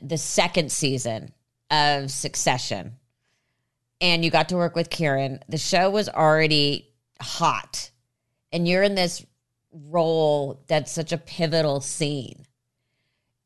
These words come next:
Were you already a fan, and did you realize the juggernaut it was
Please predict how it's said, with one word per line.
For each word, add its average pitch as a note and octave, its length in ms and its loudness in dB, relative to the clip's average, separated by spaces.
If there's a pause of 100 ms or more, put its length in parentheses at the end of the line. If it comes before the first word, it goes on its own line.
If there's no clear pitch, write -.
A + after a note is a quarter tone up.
(240)
Were F#3 140 -2
you A3 200 4
already G#3+ 380 6
a G#3 80 2
fan, D#3 580 2 (120)
and D#3 160 0
did D#3 200 0
you E3+ 100 0
realize D3+ 500 2
the D#3 80 -4
juggernaut C#3+ 920 0
it C#3 140 -2
was C#3 280 0